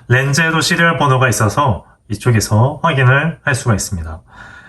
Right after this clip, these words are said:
그 엄청난 최고의 광학 제조 회사인 칼 자이스 렌즈를 사용하고 있고요. 그리고 양 옆에 이렇게 동그란 게 또 있죠. 이쪽 부분은,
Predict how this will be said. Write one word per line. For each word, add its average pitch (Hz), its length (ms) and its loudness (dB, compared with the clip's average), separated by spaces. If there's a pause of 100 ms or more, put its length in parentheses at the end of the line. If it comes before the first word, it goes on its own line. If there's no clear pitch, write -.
(120)
그 151 160 0
엄청난 175 640 2
최고의 156 760 0
광학 143 380 -2
제조 135 540 0
회사인 135 480 -2
칼 185 300 -2
자이스 170 680 -2 (380)
렌즈를 127 520 2
사용하고 131 460 0
있고요. 123 460 -2 (1300)
그리고 123 520 2 (300)
양 131 200 0
옆에 127 300 0
이렇게 131 440 -2 (180)
동그란 175 400 2
게 143 160 -4
또 170 100 0
있죠. 117 720 0 (300)
이쪽 127 280 -2
부분은, 165 720 2